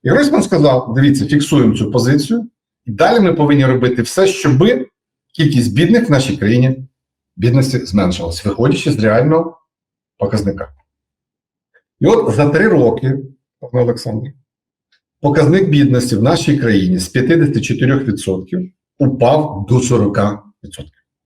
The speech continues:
Тобто нам вдалося відіграти за три роки чотирнадцять пунктів. Це була реальний, тобто приблизно десь на чверть кількість бідних в країні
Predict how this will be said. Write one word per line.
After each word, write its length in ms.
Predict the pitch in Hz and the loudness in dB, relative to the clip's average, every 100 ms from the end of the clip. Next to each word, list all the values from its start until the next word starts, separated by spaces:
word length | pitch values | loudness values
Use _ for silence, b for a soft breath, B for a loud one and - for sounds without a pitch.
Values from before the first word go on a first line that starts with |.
| _ _ _ _ _ B B B | _ _ _ _ _ B B B
Тобто 280 | 151 151 131 | 0 2 2
нам 220 | 139 190 | 4 4
вдалося 360 | 139 139 131 117 | 2 2 2 0
відіграти 500 | 117 117 120 113 101 | 0 2 2 2 0
за 120 | 110 | -2
три 220 | 110 107 | 0 0
роки 240 | 117 151 131 | 0 0 -2
чотирнадцять 800 | 143 135 131 127 120 120 110 - | 0 0 2 2 2 -2 -6 -6
пунктів. 360 | 90 82 - _ _ _ _ _ _ _ _ _ _ _ _ _ _ _ _ _ _ _ _ _ _ _ _ _ _ _ _ _ _ _ | -6 -6 -14 _ _ _ _ _ _ _ _ _ _ _ _ _ _ _ _ _ _ _ _ _ _ _ _ _ _ _ _ _ _ _
Це 160 | - 107 | -8 -4
була 320 | 104 107 113 | 0 2 2
реальний, 920 | - - 131 104 117 190 262 - - _ _ _ | 0 0 2 2 2 2 0 -2 -6 _ _ _
тобто 440 | - - 104 95 90 73 - | -12 -6 -2 0 -2 -4 -6
приблизно 480 | 110 104 127 104 95 | -2 0 0 0 -2
десь 340 | 98 95 - | -2 -4 -4
на 520 | 95 92 87 82 82 82 | -4 -2 0 -2 -4 -8
чверть 560 | - 104 - - - _ _ _ _ _ _ | -2 -2 -2 -6 -20 _ _ _ _ _ _
кількість 600 | 113 104 143 135 - - | -2 0 -2 -4 -8 -6
бідних 420 | 95 101 110 110 | -4 0 -2 -2
в 20 | |
країні 480 | - 90 90 92 92 | -4 0 0 0 -4